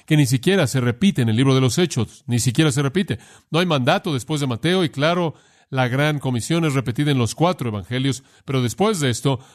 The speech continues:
no hay repetición de este mandato. Debemos hacer discípulos. Agradecemos a Dios por la comunión, por la enseñanza, por la alabanza,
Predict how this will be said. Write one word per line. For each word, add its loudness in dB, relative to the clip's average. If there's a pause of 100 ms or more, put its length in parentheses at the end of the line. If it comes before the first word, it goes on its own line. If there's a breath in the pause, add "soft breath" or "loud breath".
(120 loud breath)
no 0
hay 2
repetición -4
de 0
este -4
mandato. -2 (340)
Debemos -2
hacer 0
discípulos. -4 (500)
Agradecemos -2
a 2
Dios 2
por 0
la 2
comunión, 2 (420)
por -6
la -2
enseñanza, 2 (320)
por -6
la 0
alabanza, 0